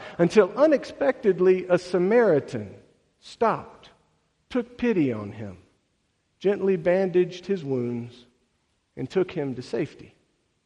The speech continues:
And friends, while often we like to see ourselves in that story as the Good Samaritan, the one who's there to help, if we're at all honest, there have been times in our lives when, quite frankly, we have more in common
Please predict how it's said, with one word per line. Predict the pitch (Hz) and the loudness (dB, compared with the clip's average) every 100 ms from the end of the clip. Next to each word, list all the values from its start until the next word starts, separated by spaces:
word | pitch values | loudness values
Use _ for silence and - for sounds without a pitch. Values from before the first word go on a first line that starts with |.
| _ _ _ _ _ _ _ _ _ - - | _ _ _ _ _ _ _ _ _ -20 0
And | 196 185 | 2 2
friends, | 277 330 320 247 | 2 4 4 2
while | 180 220 202 190 | 4 6 6 4
often | 202 254 262 - 226 220 180 | 4 2 2 0 2 2 0
we | 180 | 2
like | 180 226 247 - | 4 4 0 -6
to | - | -12
see | 156 - 247 214 | -12 -4 2 4
ourselves | 180 - 226 220 220 202 185 | 4 2 2 4 4 4 4
in | 202 | 2
that | 190 180 170 | 2 0 -2
story | - 202 196 185 165 151 - - | -2 4 6 4 2 -2 -6 0
as | 180 | 2
the | 165 | 2
Good | 165 240 190 | 2 2 2
Samaritan, | - 190 180 190 160 - 131 127 | -2 2 4 6 4 4 -2 2
the | 147 | 2
one | 190 247 240 | 4 4 2
who's | 180 214 208 160 | 0 -2 -2 -2
there | 170 190 180 | 0 2 2
to | 147 | -2
help, | 117 95 - - _ _ _ _ _ _ _ _ _ | -4 -12 -16 -20 _ _ _ _ _ _ _ _ _
if | 135 - | -14 -6
we're | 254 285 | 2 4
at | 208 | 6
all | 196 202 165 | 6 4 4
honest, | 143 107 - - - _ _ _ _ _ _ _ _ _ _ _ | 2 -2 -10 -20 -20 _ _ _ _ _ _ _ _ _ _ _
there | - 247 | 2 6
have | 208 165 | 6 4
been | 175 143 | 2 2
times | - 220 214 208 190 | -2 -2 0 -2 0
in | 170 | 0
our | 165 156 | 2 2
lives | 160 190 190 185 180 | 4 4 4 2 -2
when, | 151 135 | -6 -8
quite | 127 131 - | -4 -6 -6
frankly, | - 214 208 202 190 | 0 0 2 2 2
we | 143 139 | 2 0
have | 175 185 160 | 4 4 2
more | 151 175 175 170 | 2 2 4 4
in | 156 | 0
common | 156 165 160 156 151 | 0 0 0 0 -4